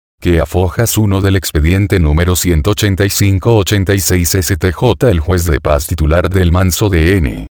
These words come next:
Constantino Totef, presenta su renuncia al cargo a los fines de acogerse a los beneficios del retiro voluntario. Y, que no existen impedimentos para acceder a dicha dimisión. Por ello,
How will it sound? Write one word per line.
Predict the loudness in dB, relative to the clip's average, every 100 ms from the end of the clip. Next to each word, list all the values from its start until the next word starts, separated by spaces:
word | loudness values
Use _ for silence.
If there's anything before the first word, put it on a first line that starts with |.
| _ _ _
Constantino | -2 0 0 -2 -2 0 0 0
Totef, | 0 0 -2 -6 -20 _ _
presenta | -2 0 0 0 0 -2
su | -2 0
renuncia | 0 2 0 0
al | 0
cargo | 0 0 0 0
a |
los | 0 -2
fines | -2 0 0 0
de | 0
acogerse | 0 -2 -2 -2 0
a | 0
los | 0 0
beneficios | 0 0 -2 -2 0 0 0
del | 0 0
retiro | -2 -2 -2 0
voluntario. | 2 2 0 0 0 -2 -8 -12 _ _ _ -2
Y, | 0 2 0 -2 _ -4
que | 0
no | 2 0
existen | -2 -2 -2 0 0
impedimentos | 2 0 2 2 2 2 0 -2
para | 0 0
acceder | 0 -2 -2 0 0
a | 0
dicha | 0 0 -2
dimisión. | 0 0 0 0 0 -2 -6 -12 -16 _ _ _
Por | -2 2
ello, | 2 0 -6